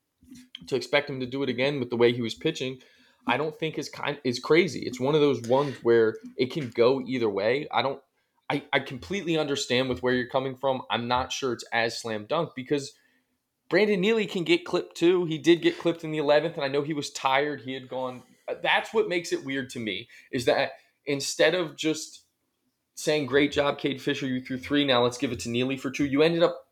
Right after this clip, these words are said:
overextending both of them, it kinda seemed like to me, where you went three and a third with Fisher, and then you let Neely go through in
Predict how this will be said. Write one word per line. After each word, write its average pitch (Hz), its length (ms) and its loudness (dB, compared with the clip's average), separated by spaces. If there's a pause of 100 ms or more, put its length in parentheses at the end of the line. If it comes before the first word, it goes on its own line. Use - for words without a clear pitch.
(200)
overextending 139 920 2
both 117 260 0
of 135 80 -8
them, 147 180 -4
it 143 140 -6
kinda 147 240 -2
seemed 147 300 -6
like 147 200 -2
to 151 120 -6
me, 147 280 -2
where 110 140 4
you 107 160 -2
went 120 200 2 (120)
three 127 180 -2
and 127 80 0
a 117 40 -2
third 127 320 0
with 117 160 -2
Fisher, 135 320 0
and 113 100 2
then 113 140 2
you 110 180 -4 (500)
let 90 240 0
Neely 117 320 2
go 113 200 4
through 117 320 -2
in 107 160 -6